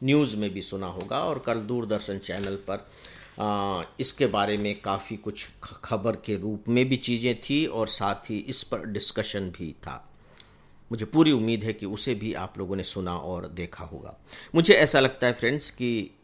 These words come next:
ये जो जी सेवन का शिखर सम्मेलन हुआ है, आ, यह इस बार के mains के लिए बहुत important है और यहाँ तक कि अभी जो interview शुरू होने जा रहे हैं civil services के,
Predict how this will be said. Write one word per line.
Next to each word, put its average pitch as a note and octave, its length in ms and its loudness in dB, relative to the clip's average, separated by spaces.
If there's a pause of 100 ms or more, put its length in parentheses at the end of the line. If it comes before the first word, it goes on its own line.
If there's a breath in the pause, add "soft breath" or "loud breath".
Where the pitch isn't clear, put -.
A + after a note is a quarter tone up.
ये A2+ 80 0
जो G#2 160 -2
जी A2+ 520 0
सेवन A2+ 460 2
का G2+ 140 -2
शिखर - 320 -2
सम्मेलन F2+ 520 -2
हुआ E2 220 -8
है, A#2 240 -10 (880 loud breath)
आ, A2+ 160 2
यह C3+ 440 6 (140)
इस - 240 6
बार A#2 360 0 (140)
के C#3+ 140 4
mains C#3 640 6
के A#2+ 180 0
लिए A#2 180 0
बहुत G#2+ 600 -4
important F#2+ 680 -4
है A2+ 80 2
और A2+ 140 2
यहाँ C#3+ 300 4
तक C#3 200 0
कि C3 220 2 (120)
अभी A#2 200 0
जो A2 120 0
interview B2 400 8
शुरू C3 260 4
होने A#2 200 4
जा G#2 180 4
रहे G#2 120 4
हैं G#2 100 4
civil G#2 240 0
services F2+ 460 -4
के, C#3+ 200 0